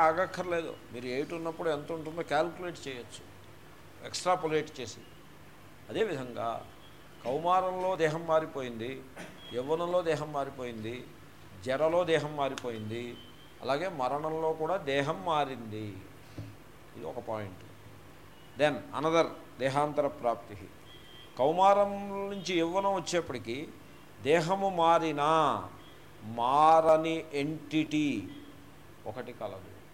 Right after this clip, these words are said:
మారని తత్వము ఒకటి కలదు. ఇది ఒక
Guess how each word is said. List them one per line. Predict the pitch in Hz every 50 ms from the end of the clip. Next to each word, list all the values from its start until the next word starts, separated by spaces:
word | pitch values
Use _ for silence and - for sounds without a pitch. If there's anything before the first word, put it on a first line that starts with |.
| - - - - - - - 110 107
మారని | 120 123 123 123 127 123 131 147 - -
తత్వము | 120 117 - - - 113 110 110 - - - -
ఒకటి | - - - - - 107
కలదు. | 98 92 90 90 95 - - - - - - - - - - - - - - - - - - - - - - - 131
ఇది | 143 147 135
ఒక | -